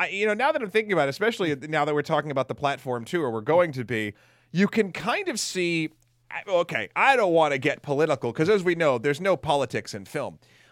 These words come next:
Speaker 1: Um, but, uh, there's an interesting sort of, and I would call it a very American, uh, outlook on things. Tell me if you agree with this.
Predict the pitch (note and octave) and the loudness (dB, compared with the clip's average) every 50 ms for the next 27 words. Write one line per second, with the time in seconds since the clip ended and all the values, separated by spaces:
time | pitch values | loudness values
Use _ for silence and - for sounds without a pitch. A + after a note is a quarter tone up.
0 | - - C3 E3+ E3 E3 D#3+ D#3 D3+ C#3+ C#3 C3+ B2 - _ _ - - - D3+ | -10 -4 0 2 4 4 4 4 2 0 -2 -8 -12 -16 _ _ -20 -14 -10 -10
1 | C#3 A#2+ F3+ F#3 F3 E3+ D#3+ - - - - _ _ - D#3+ D#3+ D#3 D3+ D3+ D3 | -2 0 2 4 4 4 2 -2 -6 -14 -14 _ _ -6 -2 0 2 2 2 2
2 | C#3+ C#3+ C#3 C#3+ - - - - D3+ D#3 F#3 F#3+ E3 F#3 F#3 - G#3 C4 C#4 F4 | 2 2 0 -2 -4 -10 -18 -8 -4 -2 0 0 0 -2 -4 -6 -8 -8 -6 -6
3 | F4+ - - B3 A3 G3 - - G3 F3+ F3 F3 E3+ D3 - - A3+ F#4+ G#4+ F4+ | -6 -6 -4 -6 -6 -6 -6 -6 -4 -2 0 -2 -2 -2 -4 -4 -2 -2 -2 -2
4 | G#3+ - - D#3+ D3+ C#3 C#3+ C3+ C3 B2 A2 E3+ G3+ C4 D4+ C#4 G3+ C3+ G#2+ - | -4 -4 0 2 2 2 2 2 -2 -2 0 0 0 0 0 -2 -4 -6 -6 -6
5 | - - A#2+ A2+ A2+ G#2 G2+ G2 F#2+ G#2+ C#3 D#3+ D3+ A2+ G2 - - G2+ F#2 F2 | -6 -4 -4 -4 -4 -8 -10 -8 -4 -2 0 0 0 -2 -4 -6 -10 -10 -10 -10
6 | E2+ D#2+ D#2+ D#2 - _ _ A2+ A2 G2+ G2+ G2 F#2+ F#2+ F#2 F2+ F2+ F2 F2 - | -12 -16 -16 -18 -20 _ _ -6 -4 -4 -4 -4 -4 -6 -6 -6 -8 -8 -10 -8
7 | - - C3+ D#3 F#3+ - - A2+ G2+ F#2+ - A2 F#2+ F#2+ F#2 F2 F2 - G#2 G2 | -6 -2 -2 -2 -2 -4 -6 -8 -8 -6 -6 -6 -6 -6 -8 -10 -12 -12 -10 -10
8 | F2+ F2+ F2+ G2 - - E3+ F#3+ G3+ F#3 E3 - D#3+ D3 A#2+ C3+ D3 C#3 B2+ A#2 | -10 -10 -12 -10 -4 -2 -2 0 0 -2 -2 -2 -4 -4 -2 -2 -2 0 0 0
9 | - D3+ C#3 B2 | 0 0 0 -2